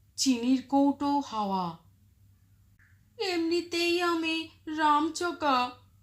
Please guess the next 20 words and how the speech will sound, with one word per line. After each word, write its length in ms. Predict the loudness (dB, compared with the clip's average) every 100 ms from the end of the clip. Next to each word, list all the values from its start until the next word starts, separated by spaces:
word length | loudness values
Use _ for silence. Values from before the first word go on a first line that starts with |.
| _ _ _ _
তার 360 | 6 6 6 2
উপর 280 | -2 -4
তাড়াহুড়ো 680 | -4 0 2 4 4 4 2
করছি, 720 | 0 -2 -6 -4 -6 -6 -8 -14 -20 _ _ _ -20 _ 0
কিন্তু 300 | 2 4 4
না, 460 | 6 6 6 2 -6 -20 _ _ _ _ _
কিছুতেই 1160 | 0 0 2 0 0 -2 -4 _ 0 2 2 -2
খুঁজে 340 | 0 2 2
পাচ্ছি 480 | 2 2 2 0 -6
না। 300 | -2 -2 -2 -8 _ _ -20 _ _ _ -20 _ _ _ -4
অগত্যা 1000 | 0 0 0 -4 -4 -8 0 2 0 -4 -18 _ _ _ -2
রান্নাঘর 680 | 6 6 6 0 -2 -4
থেকে 580 | -6 -8 -6 -4 -4 -8 _ _ _ _
হাঁক 340 | -6 2 2 0 0
পাড়লাম। 600 | 0 0 -2 -4 -6 -14 _ _ _ _ _ _ -20 _ _ _ _ _ _ _ 0
কিছুই 580 | 2 4 6 8 6
তো 200 | 6 4
খুঁজে 280 | 4 4 6
পাচ্ছি 420 | 10 10 8 4
না। 580 | 6 10 10 12 10 8